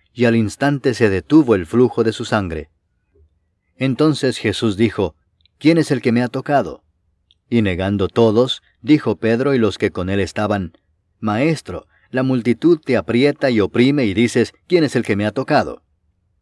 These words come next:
Pero Jesús dijo, "Alguien me ha tocado, porque yo he conocido que ha salido poder de mí." Entonces, cuando la mujer vio que no había quedado oculta,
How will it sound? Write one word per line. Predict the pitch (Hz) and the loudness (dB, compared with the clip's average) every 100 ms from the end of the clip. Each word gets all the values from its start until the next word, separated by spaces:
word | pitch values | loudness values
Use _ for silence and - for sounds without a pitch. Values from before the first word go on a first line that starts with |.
| _ - | _ -8
Pero | 101 95 | -6 -6
Jesús | 104 92 107 95 | -8 -6 -6 -2
dijo, | 113 - 92 _ _ _ _ | -2 -2 -8 _ _ _ _
"Alguien | 123 151 147 127 | -2 2 2 2
me | 117 | 0
ha | 123 | -2
tocado, | 127 120 90 62 - _ _ _ | -2 -2 -4 -8 -16 _ _ _
porque | 120 104 95 85 | 0 2 -2 -4
yo | 98 110 | 0 0
he | |
conocido | 101 101 95 127 117 104 | 0 -2 -2 0 0 0
que | 107 | 0
ha | 110 | -2
salido | - 107 117 113 | -2 -2 0 0
poder | - 107 98 147 147 | 0 -2 0 0 0
de | 139 | -2
mí." | 110 80 - _ _ _ _ _ _ _ _ _ | -2 -4 -12 _ _ _ _ _ _ _ _ _
Entonces, | 120 117 147 123 117 - _ _ _ | -4 0 0 0 -2 -2 _ _ _
cuando | - 98 90 | -6 -4 -4
la | 87 | -6
mujer | 90 87 117 98 | -6 0 2 4
vio | 107 110 | 2 2
que | 104 | 0
no | 92 101 | -2 -2
había | 101 107 104 | -2 -2 -2
quedado | 101 92 101 98 | -2 -2 -2 -2
oculta, | 85 143 127 123 110 | -2 -2 -2 -2 -4